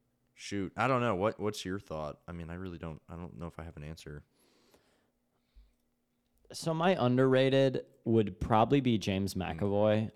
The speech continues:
Speaker 2: I think he's so good and not getting enough recognition. Obviously, he's recognized and is doing well, but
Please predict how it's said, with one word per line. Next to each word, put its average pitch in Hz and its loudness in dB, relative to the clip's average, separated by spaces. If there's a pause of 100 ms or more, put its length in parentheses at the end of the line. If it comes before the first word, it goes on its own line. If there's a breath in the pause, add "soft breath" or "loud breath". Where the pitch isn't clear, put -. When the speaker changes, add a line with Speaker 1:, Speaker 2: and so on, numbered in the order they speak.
Speaker 2:
I 110 2
think 135 -4
he's 135 0
so - 0
good 123 4
and 104 0
not 107 4
getting 117 2
enough 107 2
recognition. 87 -2
Obviously, 135 4
he's 104 0
recognized 92 -2
and 87 -2
is 82 -6
doing 87 0
well, 80 0
but 82 -4